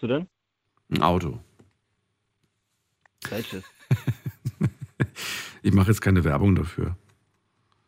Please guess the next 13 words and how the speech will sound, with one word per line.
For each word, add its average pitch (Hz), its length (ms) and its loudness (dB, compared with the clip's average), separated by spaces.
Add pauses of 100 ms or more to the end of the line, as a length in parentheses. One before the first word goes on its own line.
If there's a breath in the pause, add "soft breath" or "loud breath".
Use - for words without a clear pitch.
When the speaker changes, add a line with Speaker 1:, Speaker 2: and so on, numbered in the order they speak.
(520)
Speaker 1:
Ach 98 100 -14 (120)
so, 104 140 -2
ja, 104 140 0
okay. 101 360 -6
Speaker 2:
Ja. 113 60 -12
Speaker 1:
Aber 104 320 0 (200)
du 113 120 -2
ziehst 135 260 4
hoffentlich 127 280 4
keine 123 240 6
Wheelies 104 240 -2
damit. 98 240 -4 (520)
Speaker 2:
Nee, 78 360 0